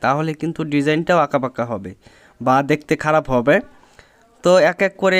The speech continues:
আপনারা এই হাতার মুখ যার যতটুকু প্রয়োজন ওই অনুযায়ী আপনারা এই চিকন চিকন পার্টগুলো করবেন। এরপরে এভাবে একটা একটা করে খুব সুন্দর করে বসাবেন।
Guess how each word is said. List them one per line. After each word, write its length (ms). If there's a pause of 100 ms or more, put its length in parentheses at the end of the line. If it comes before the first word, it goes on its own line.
আপনারা 500 (240)
এই 300
হাতার 460 (260)
মুখ 280 (120)
যার 240
যতটুকু 520
প্রয়োজন 400 (760)
ওই 140
অনুযায়ী 380
আপনারা 380
এই 80
চিকন 340
চিকন 300
পার্টগুলো 500
করবেন। 440
এরপরে 400
এভাবে 380
একটা 220
একটা 200
করে 220
খুব 220
সুন্দর 360
করে 220
বসাবেন। 500